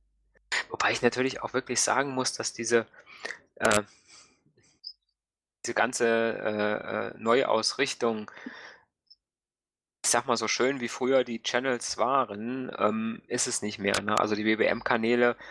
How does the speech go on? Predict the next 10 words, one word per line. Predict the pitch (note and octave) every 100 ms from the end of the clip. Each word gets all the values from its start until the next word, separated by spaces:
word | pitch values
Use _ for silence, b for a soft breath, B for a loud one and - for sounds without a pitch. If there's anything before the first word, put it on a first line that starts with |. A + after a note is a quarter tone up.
| B B
äh, | A#2
fanden | - A2 A#2
die |
früher | A2 - - - B2 C3 B2
viel | - - A#2+ A#2+ A#2+ A#2
schöner | - - A2+ A#2+ A#2+
gemacht | A2 G#2+ C3 - -
und | A#2 A2+ -
viel | - A#2
übersichtlicher. | A#2 C3 B2 A2+ A#2+ - A#2+ B2+ B2 C#3+